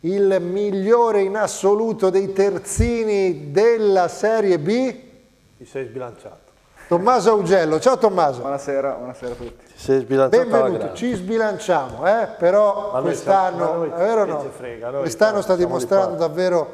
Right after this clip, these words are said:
Speaker 1: di essere un grandissimo difensore. Andiamo a ricordare che potete intervenire con noi inviandoci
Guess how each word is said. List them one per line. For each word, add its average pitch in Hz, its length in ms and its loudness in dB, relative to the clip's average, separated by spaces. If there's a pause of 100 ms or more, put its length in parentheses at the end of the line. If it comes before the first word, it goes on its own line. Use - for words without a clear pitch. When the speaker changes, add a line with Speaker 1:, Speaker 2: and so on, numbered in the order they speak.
(300)
Speaker 1:
di 156 140 -2
essere 175 680 0 (260)
un 180 280 -6
grandissimo 180 760 -4
difensore. 233 840 0 (800)
Andiamo 208 560 2
a 202 80 2
ricordare 185 720 0
che 165 120 -6
potete 170 640 -2 (300)
intervenire 208 720 0
con 185 240 0
noi 247 400 2
inviandoci 170 1040 -2